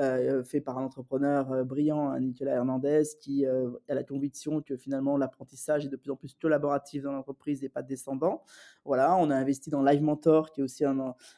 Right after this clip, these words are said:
un entrepreneur exceptionnel, hein, Alex Dana, qui a créé la première école de l'entrepreneuriat,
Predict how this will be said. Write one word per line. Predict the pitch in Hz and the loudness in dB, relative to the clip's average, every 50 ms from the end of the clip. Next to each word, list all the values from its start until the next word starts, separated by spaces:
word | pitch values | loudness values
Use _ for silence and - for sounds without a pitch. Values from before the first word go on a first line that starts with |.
| _ _ | _ _
un | 143 139 | -2 -2
entrepreneur | 131 131 - 143 127 147 143 147 143 | -2 -2 -4 -4 -2 0 2 2 2
exceptionnel, | 143 139 - 147 143 - - 156 151 151 151 147 | 2 2 0 -4 -4 -2 -2 0 2 2 2 2
hein, | 139 135 135 135 135 | 2 2 0 0 0
Alex | 135 139 139 139 139 135 | 2 2 0 0 0 0
Dana, | 143 135 143 147 143 143 143 143 | 0 2 2 2 2 2 0 0
qui | - - - 143 139 131 | -4 -6 -4 0 0 2
a | 131 127 | 0 0
créé | 131 - - 151 147 147 143 | -4 -4 -2 0 0 2 2
la | 135 127 | 0 -2
première | - - 151 147 139 139 | -4 -6 -4 -4 -2 -2
école | 139 135 - 151 143 143 | -4 -2 -2 -2 -2 0
de | 139 139 | -2 -2
l'entrepreneuriat, | 139 135 - - 135 - - 139 135 135 131 135 139 139 139 143 143 | -4 -6 -8 -10 -10 -6 -4 -4 -4 -4 -2 -2 0 0 0 0 -2